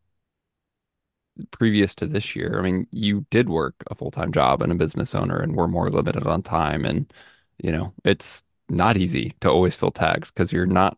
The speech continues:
doing a bunch of guided hunts and paid hunts and all that stuff. So, like, you're, you know, you're moving in a direction where hunting is your career, but that hasn't been your past.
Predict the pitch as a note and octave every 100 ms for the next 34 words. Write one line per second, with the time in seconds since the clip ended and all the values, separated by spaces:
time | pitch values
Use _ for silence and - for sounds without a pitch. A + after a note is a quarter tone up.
0 | - B2 F2 E2+ E2 - - D2+ - E2+
1 | D#2+ - - - - - - - - -
2 | G1+ - - - - E2+ E2+ - A2+ A2+
3 | G2 - - - - _ _ _ _ _
4 | _ _ _ C3+ E2+ F2 - B2+ A2 B2+
5 | F3+ C#3 G#2 F2 E2 E2 D#2+ - E2+ F2+
6 | F2 - F2 F2 - - - - E2+ F2+
7 | - F#2 A2 F2+ E2 E2 C#2+ - - F2+
8 | A#2 - A2 - -